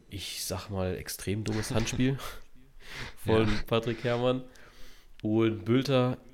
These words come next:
Speaker 1: ganz cool, das Ding
Speaker 2: Ja.
Speaker 1: reingemacht. Und
Speaker 2: Ja, ich fand gegen,
Speaker 1: ja.
Speaker 2: gegen Gladbach fand ich Schalke echt gut. Also
Speaker 1: Ich
Speaker 2: überraschend
Speaker 1: auch.
Speaker 2: gut.
Speaker 1: Ich glaub generell so, die Aufsteiger tun sich zu Hause,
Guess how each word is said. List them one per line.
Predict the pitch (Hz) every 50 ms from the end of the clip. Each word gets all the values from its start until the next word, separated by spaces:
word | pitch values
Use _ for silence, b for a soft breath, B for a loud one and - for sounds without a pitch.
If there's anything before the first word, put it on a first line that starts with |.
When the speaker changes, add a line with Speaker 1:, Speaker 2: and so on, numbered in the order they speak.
| - - -
Speaker 1:
ganz | - 107 117 123 - - - - -
cool, | 107 98 87 90 - - - - - - - -
das | - - 95 90
Ding | - 98 95 92
Speaker 2:
Ja. | 87
Speaker 1:
reingemacht. | 92 95 95 90 87 90 95 - - - - - - - - - - - - _ - - - - - - - - - - - - - - - - _ _ _ _ - - _ - _ _ _ _ _ _ _ _ -
Und | - 85 85 87 87 92 90 92
Speaker 2:
Ja, | 92 104 104
ich | 92 95
fand | - 95 95 92 - - -
gegen, | - 98 90 87 90
Speaker 1:
ja. | 95 98 95 95 - - _ - -
Speaker 2:
gegen | - - 92 85
Gladbach | 82 92 90 - - 113 -
fand | - - 107 101
ich | -
Schalke | - 110 107 - 113
echt | 107 104 -
gut. | - - 104 - - - - - - - - -
Also | - - 90 90
Speaker 1:
Ich | 92 90
Speaker 2:
überraschend | 92 85 - 95 - - - -
Speaker 1:
auch. |
Speaker 2:
gut. | 92 87 85 - - - - - B B B B B B B B B B B B B B B B B B B B B B B B - -
Speaker 1:
Ich | -
glaub | - - 127 123 -
generell | 123 113 110 101 120 135
so, | 127 110
die | 98 92
Aufsteiger | 87 113 110 - 123 113 113 107
tun | - 120 120 110
sich | 110 107 - - -
zu | - 107 101
Hause, | 101 113 120 113 120 117 110 107